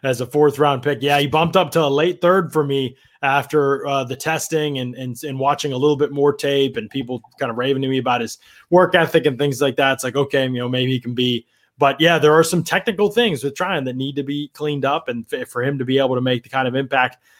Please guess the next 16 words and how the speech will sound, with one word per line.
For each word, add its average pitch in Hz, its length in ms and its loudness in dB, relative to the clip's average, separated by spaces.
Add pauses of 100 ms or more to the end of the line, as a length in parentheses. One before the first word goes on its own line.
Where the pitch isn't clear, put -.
(120)
that 123 100 0
the 123 80 2
Bucs 135 260 6
really 135 180 6
need 135 140 4
to 127 40 0
make, 135 260 0
I 113 80 0
think 156 160 -4
he's 165 160 -4
kind 147 220 -2
of - 180 -6 (300)
low 135 240 6
key, 160 520 2
uh, 127 80 -8
a, 123 640 -6